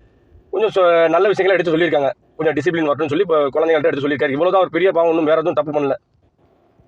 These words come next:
இதுக்கு இப்ப அரெஸ்ட் பண்ணி கொண்டு வந்து உட்கார வச்சிருக்கீங்க. இது இப்ப காவல்துறையாவது, இல்ல நீங்க அமைச்சராவது, இல்ல கோர்ட் என்னன்னு சொல்லி பார்த்து முடிவு பண்ணி ஒரு முடிவு வரட்டும்.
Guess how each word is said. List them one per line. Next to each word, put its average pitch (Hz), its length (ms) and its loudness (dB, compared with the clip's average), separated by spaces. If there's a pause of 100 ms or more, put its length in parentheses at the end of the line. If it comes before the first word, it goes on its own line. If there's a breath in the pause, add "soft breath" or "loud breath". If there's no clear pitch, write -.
(880)
இதுக்கு 185 260 -2
இப்ப 185 180 2
அரெஸ்ட் 175 100 0
பண்ணி 180 160 0
கொண்டு 175 120 0
வந்து 170 40 0
உட்கார 175 220 0
வச்சிருக்கீங்க. 151 400 0 (520)
இது 160 200 -2
இப்ப 143 520 2
காவல்துறையாவது, 151 680 2
இல்ல 170 260 2
நீங்க 151 360 4
அமைச்சராவது, 151 460 0
இல்ல 160 200 2
கோர்ட் 156 260 0
என்னன்னு 151 200 -4
சொல்லி 156 180 -2
பார்த்து 147 220 0
முடிவு 147 220 0
பண்ணி 143 200 0
ஒரு 160 220 0
முடிவு 139 240 -2
வரட்டும். 123 300 -4